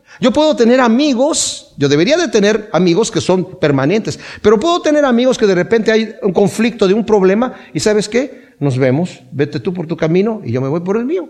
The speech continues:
Está bien, nos respetamos. Eso no se puede hacer en el matrimonio.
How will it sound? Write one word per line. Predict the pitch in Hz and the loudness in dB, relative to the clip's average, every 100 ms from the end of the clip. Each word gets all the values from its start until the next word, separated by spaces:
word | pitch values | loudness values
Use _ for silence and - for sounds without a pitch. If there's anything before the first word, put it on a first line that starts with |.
| - | -12
Está | 269 | -8
bien, | 427 508 494 - | -2 -2 -4 -6
nos | 147 | -6
respetamos. | 139 165 160 - - _ _ _ _ - | -4 -6 -8 -10 -12 _ _ _ _ -2
Eso | 226 - | 0 2
no | 180 190 | 2 0
se | 185 | -2
puede | 185 160 | -4 -4
hacer | - 160 | -4 -4
en | 139 | -4
el | |
matrimonio. | 113 117 131 147 139 | -4 -6 -8 -8 -10